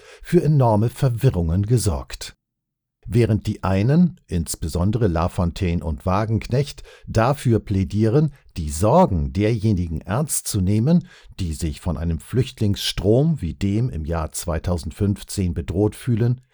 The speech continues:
lehnen andere schon ein solches Zugeständnis vollständig ab und belegen die Position von Lafontaine und Wagenknecht mit vollkommen unangebrachten Ausdrücken wie Rassismus,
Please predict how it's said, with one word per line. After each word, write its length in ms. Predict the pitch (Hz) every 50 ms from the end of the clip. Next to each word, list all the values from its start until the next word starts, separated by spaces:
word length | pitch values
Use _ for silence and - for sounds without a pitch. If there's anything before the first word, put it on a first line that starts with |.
| - - - -
lehnen 380 | - 110 156 185 185 180 165 -
andere 480 | - 123 165 180 165 151 143 165 151
schon 260 | - - 156 147 143
ein 180 | - 123 139 135
solches 640 | - 139 151 156 147 - - 139 131 - - - _ _
Zugeständnis 1000 | - - - - 214 185 147 123 - - - 107 98 101 - - 139 147 143 -
vollständig 800 | - - - 101 104 104 - - - 117 110 110 131 - - -
ab 260 | - 92 - - - - - - - - - - _
und 340 | 104 101 87 71 - - -
belegen 420 | 90 76 76 101 117 113 131 131
die 100 | 95 98
Position 760 | - - 101 95 85 92 - - - - 107 110 143 160 151
von 240 | - - - 69 71
Lafontaine 720 | 73 85 107 - - 123 101 95 - - 117 123 143 143
und 260 | - - 71 65 - -
Wagenknecht 720 | 87 85 95 101 101 110 101 - - 104 104 98 - -
mit 200 | 92 87 85 -
vollkommen 720 | - - - - 139 143 156 160 - - - 104 104 101 -
unangebrachten 1000 | - 123 139 147 - - 107 110 95 107 - - 107 107 - - - 92 -
Ausdrücken 640 | - 95 101 127 127 - - - 113 101 - 104 87
wie 220 | 87 95 90 87 - - - - - -
Rassismus, 960 | - - 92 92 - - - 120 113 - - - 101 98 95 92 - -